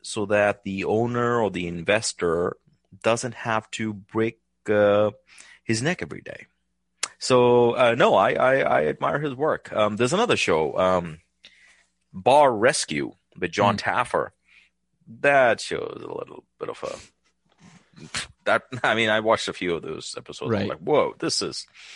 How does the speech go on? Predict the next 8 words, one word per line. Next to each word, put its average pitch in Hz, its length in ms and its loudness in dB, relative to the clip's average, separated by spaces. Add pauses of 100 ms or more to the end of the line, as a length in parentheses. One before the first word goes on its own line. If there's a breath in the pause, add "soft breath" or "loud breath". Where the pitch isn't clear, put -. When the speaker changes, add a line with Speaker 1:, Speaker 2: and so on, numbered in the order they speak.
(380 loud breath)
Speaker 1:
this 208 200 4
has - 180 0 (120)
<laughs> - 0 -
really 165 340 4
gone 101 320 2
the 87 120 0
other 90 160 2
way." 92 340 0